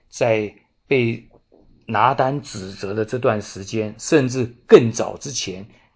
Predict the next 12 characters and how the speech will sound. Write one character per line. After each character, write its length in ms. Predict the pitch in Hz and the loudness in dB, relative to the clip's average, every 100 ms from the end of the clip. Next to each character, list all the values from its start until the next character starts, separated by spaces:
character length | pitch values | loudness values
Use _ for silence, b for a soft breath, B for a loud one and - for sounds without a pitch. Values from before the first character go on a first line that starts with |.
| _ | _
当 220 | 131 139 | 4 4
他 340 | 127 127 131 120 _ _ _ _ _ _ _ _ _ | 2 -4 -4 -6 _ _ _ _ _ _ _ _ _
心 420 | - - 143 143 | -12 -4 -2 0
中 260 | 135 135 131 | 0 0 -2
想 420 | 117 - 87 87 | -4 -6 -6 0
到 180 | 127 117 | 4 4
了 80 | 98 | 2
他 220 | - 110 | -6 -6
犯 220 | - 120 | -4 -4
了 80 | 101 | -6
奸 500 | - - 123 131 123 | -6 0 0 0 -4
淫、 480 | 110 87 82 87 | -6 -8 -14 -18